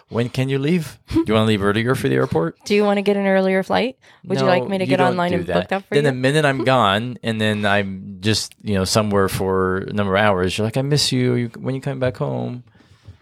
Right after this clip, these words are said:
Speaker 2: Yeah. I just wanted to ask
Speaker 1: Well,
Speaker 2: if
Speaker 1: that's
Speaker 2: I've
Speaker 1: because we enjoy the alone time.
Speaker 2: Yes.
Speaker 1: We, we've learned to,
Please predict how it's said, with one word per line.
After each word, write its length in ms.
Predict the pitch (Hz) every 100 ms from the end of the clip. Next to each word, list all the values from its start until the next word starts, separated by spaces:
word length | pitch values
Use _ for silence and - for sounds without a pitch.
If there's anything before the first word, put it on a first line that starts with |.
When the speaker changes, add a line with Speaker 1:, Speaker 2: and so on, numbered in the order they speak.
| - - -
Speaker 2:
Yeah. 280 | 165 131 127 - _ _ _ _ _ _ _ _ _ _ _
I 120 | 220
just 180 | 233 -
wanted 140 | 175 156
to 120 | -
ask 220 | 151 -
Speaker 1:
Well, 80 | 131
Speaker 2:
if 60 |
Speaker 1:
that's 160 | 127 135
Speaker 2:
I've 40 | 143
Speaker 1:
because 320 | 139 135 107
we 220 | 113 107
enjoy 420 | 107 98 107 104
the 140 | 95 98
alone 360 | 95 110 110
time. 440 | - 80 80 113 113 - _ _ _ _ _ _ _ _
Speaker 2:
Yes. 380 | 156 147 120 98
Speaker 1:
We, 220 | 110 101
we've 300 | 101 113 98
learned 380 | 110 123 131 120
to, 440 | 117 104 101 101